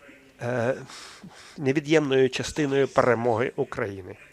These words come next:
Теми, які будуть обговорюватися і обговорюються на засіданнях, це саме ті теми, які мають значення. Яким чином голос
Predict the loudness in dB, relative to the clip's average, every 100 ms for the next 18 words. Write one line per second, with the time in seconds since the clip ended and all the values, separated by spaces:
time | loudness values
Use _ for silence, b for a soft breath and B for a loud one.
0 | B B B B 6 6 4 -2 0 0
1 | 0 -2 -2 -2 -2 -6 0 2 2 0
2 | -4 2 2 2 -2 -4 -6 -8 -16 -14
3 | 4 6 8 8 6 6 4 2 -4 -8
4 | -8 B B B -2 0 0 0 0 -2
5 | -2 -4 -6 B B B 2 2 0 -8
6 | 0 2 2 -4 -2 -4 2 0 0 0
7 | 0 2 0 0 2 2 4 0 -6 -10
8 | -6 -4 -2 -4 -8 -10 -14 -20 -20 B
9 | B B B 4 4 4 -2 0 0 2
10 | 0 -2 -2 6 8 8 2 -2 -12 -14